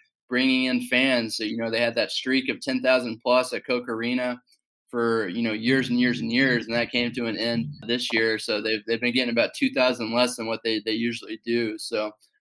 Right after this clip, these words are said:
um, it's just hard to, to, uh, you know, bring fans out,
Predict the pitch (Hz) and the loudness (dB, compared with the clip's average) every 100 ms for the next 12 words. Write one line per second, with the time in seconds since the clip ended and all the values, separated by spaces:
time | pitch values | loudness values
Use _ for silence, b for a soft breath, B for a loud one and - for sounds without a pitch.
0 | _ 110 110 113 - 127 127 139 135 123 | _ -4 -2 -2 -4 2 6 6 6 4
1 | 123 120 107 85 - 117 110 104 117 104 | 2 2 2 -2 -4 -2 -2 -2 -2 -4
2 | 101 123 123 127 127 123 117 123 127 | -4 -2 -2 0 0 2 4 6 4